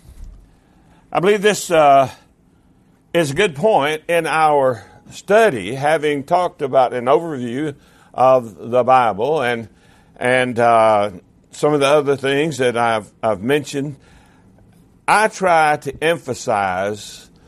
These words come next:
the overall picture whenever I, whenever I preach, whenever I can get it in and fit the topic, the overall picture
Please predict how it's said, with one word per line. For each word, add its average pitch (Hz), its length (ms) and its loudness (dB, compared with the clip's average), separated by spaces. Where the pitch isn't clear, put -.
the 139 300 0
overall 175 540 4
picture 95 600 -8
whenever 107 480 -6
I, 101 440 -4
whenever 113 380 -4
I 98 140 -2
preach, 113 460 -8
whenever 117 320 0
I 120 140 2
can 101 320 -10
get 143 220 -2
it 147 180 -6
in 127 480 -4
and 101 320 -10
fit - 300 -2
the 202 80 -12
topic, 98 560 -10
the 92 80 -8
overall 160 480 0
picture 120 580 -6